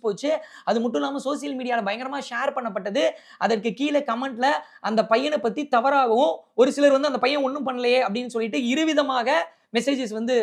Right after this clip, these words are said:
வந்துட்டே இருந்தது, கமெண்ட்ஸ் வந்து வந்துகிட்டே இருந்தது. இதை பார்த்து அந்த பையன் வந்து பதற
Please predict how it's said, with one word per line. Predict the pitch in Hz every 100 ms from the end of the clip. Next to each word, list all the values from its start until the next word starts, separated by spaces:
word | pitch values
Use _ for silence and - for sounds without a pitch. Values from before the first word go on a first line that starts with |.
| 196
வந்துட்டே | 196 226 262
இருந்தது, | 226 226 285
கமெண்ட்ஸ் | 226 262 233
வந்து | 220 220
வந்துகிட்டே | 214 208 240
இருந்தது. | 196 190 302 - _ _ -
இதை | 208
பார்த்து | 220 254 269 277
அந்த | 247 214 226
பையன் | 247 254
வந்து | 226 208 185
பதற | 226 254